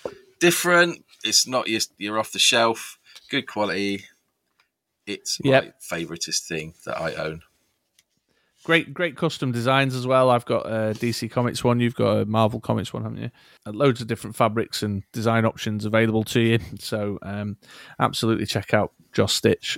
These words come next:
Speaker 2: for custom dice bags because I, I'm telling you, folks, I'm telling you, uh, and I'm speaking, uh, again right now to the family member, the friend that you've placed this podcast in front of to encourage them to buy you Dice Masters related gear for Christmas.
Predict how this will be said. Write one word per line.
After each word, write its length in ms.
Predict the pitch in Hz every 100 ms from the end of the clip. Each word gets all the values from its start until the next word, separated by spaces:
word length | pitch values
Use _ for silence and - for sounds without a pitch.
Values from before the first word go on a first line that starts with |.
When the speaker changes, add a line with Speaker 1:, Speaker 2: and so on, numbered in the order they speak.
| -
Speaker 2:
for 220 | - 101
custom 360 | - 135 123 110
dice 220 | 135 135
bags 280 | 151 151 -
because 400 | 120 135 120 -
I, 140 | 131 131
I'm 140 | 127
telling 300 | - 156 131
you, 100 | 110
folks, 400 | - 110 - - _ - - _ -
I'm 100 | 117
telling 280 | - 127 117
you, 160 | 110 - _ -
uh, 100 | 131
and 160 | 147 147
I'm 100 | 143
speaking, 420 | - 165 - 131 123
uh, 300 | - - 76 -
again 300 | 135 143 131
right 180 | 120 117
now 160 | 117 113
to 160 | -
the 60 | 107
family 320 | - 117 113
member, 280 | 113 107 110
the 80 | 107
friend 400 | - 110 107 101
that 120 | 110 -
you've 280 | 107 98 _
placed 380 | - 139 123 -
this 120 | 113
podcast 520 | - 113 - 110 -
in 100 | 104
front 260 | 98 113 -
of 140 | 95
to 120 | - 104
encourage 420 | 101 107 101 -
them 120 | 110
to 140 | -
buy 160 | 110 120
you 220 | 107 104 - - - -
Dice 240 | 117 113
Masters 300 | 113 - 107
related 400 | 110 107 - - 127
gear 220 | 117 107
for 140 | -
Christmas. 480 | - 139 - 107